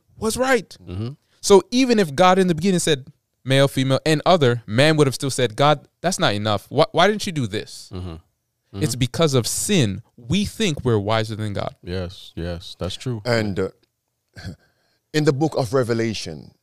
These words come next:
Speaker 3: twenty-two, verse eighteen and verse nineteen, what we're seeing here is this megachurch pastor is, he wants to add to God's word,
Speaker 1: Mm.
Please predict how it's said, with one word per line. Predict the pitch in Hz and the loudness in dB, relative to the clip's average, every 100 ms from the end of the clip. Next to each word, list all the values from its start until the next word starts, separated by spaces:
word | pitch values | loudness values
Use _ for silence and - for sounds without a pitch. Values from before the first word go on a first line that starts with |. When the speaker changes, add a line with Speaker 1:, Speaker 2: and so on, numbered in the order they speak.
| _ _ _ _ - | _ _ _ _ -4
Speaker 3:
twenty-two, | 143 120 - 95 - - _ _ _ _ _ | 2 2 2 -4 -8 -16 _ _ _ _ _
verse | 135 123 - | 0 2 2
eighteen | 160 151 - 160 156 - | 2 2 0 -2 -2 -2
and | 127 120 | -4 -2
verse | 117 113 110 | -2 -2 0
nineteen, | 107 101 - 120 92 80 76 _ _ _ _ _ | 0 0 -2 -2 -2 -6 -12 _ _ _ _ _
what | 139 156 | 0 2
we're | 180 | 2
seeing | 156 - 131 113 | 0 0 -2 -2
here | 98 107 92 90 90 _ _ _ - | -2 -2 -2 -4 -6 _ _ _ -4
is | 135 - | -2 0
this | 127 | -2
megachurch | 113 131 160 156 151 135 - | 0 2 0 0 -2 -4 -4
pastor | 151 156 143 - 107 92 92 87 _ _ - | -4 0 0 0 0 0 0 -6 _ _ -4
is, | 127 - _ | -4 -4 _
he | - 190 | -6 -2
wants | 165 147 | 0 2
to | 156 - - | 0 -2 0
add | 190 170 127 90 _ | 2 2 0 -4 _
to | - | -10
God's | 90 104 95 87 | -4 -2 -2 -4
word, | 87 85 - | -6 -6 -8
Speaker 1:
Mm. | 104 92 | -12 -12